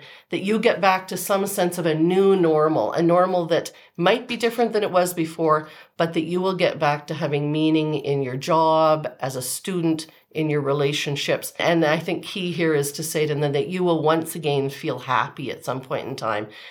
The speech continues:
And although this may be difficult for you to believe right now,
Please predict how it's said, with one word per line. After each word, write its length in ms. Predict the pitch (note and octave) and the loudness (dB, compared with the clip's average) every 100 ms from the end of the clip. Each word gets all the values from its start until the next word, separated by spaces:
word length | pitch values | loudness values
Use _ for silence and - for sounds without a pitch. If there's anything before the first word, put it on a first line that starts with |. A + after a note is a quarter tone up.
| - | -4
And 140 | D#3 | 2
although 240 | D#3 D#3+ D#3+ | 4 4 2
this 220 | E3 E3 | 0 -2
may 100 | D3+ | -2
be 120 | C#3+ | -2
difficult 540 | D#3 E3 E3 F3+ - | -4 -6 -6 -6 -6
for 140 | - D#3+ | -6 -6
you 200 | C#3+ D3 | -4 -6
to 80 | - | -4
believe 480 | D#3+ D#3 G3+ A3 F3 | -2 2 2 2 2
right 280 | C3+ G#2+ A#2 | 0 0 -2
now, 480 | A#2 F#2 F#2+ C#3+ | 0 2 0 -2